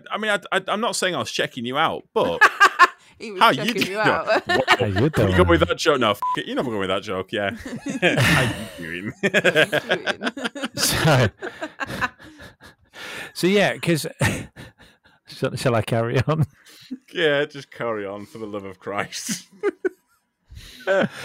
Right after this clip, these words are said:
Speaker 3: Uh, well, I'll, I'll show you. I'll show you a picture now. Th-, this for me is quite hard to show publicly 'cause it, it's like, this is, I used to be embarrassed in my body, but that's,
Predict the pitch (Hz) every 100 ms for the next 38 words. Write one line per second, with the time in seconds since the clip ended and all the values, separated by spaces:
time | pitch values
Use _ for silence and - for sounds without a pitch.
0 | - - - - - - 147 160 165 -
1 | 190 208 208 - 180 - 277 202 - -
2 | 147 - 170 147 156 147 143 143 139 175
3 | 147 170 - - 160 160 151 104 98 -
4 | 113 - - 143 110 104 110 98 104 -
5 | 107 - 110 98 98 92 - 101 - -
6 | 110 - 123 - - - 110 107 117 120
7 | 101 - 117 117 - 110 98 110 107 92
8 | 98 95 101 101 95 101 - 127 113 -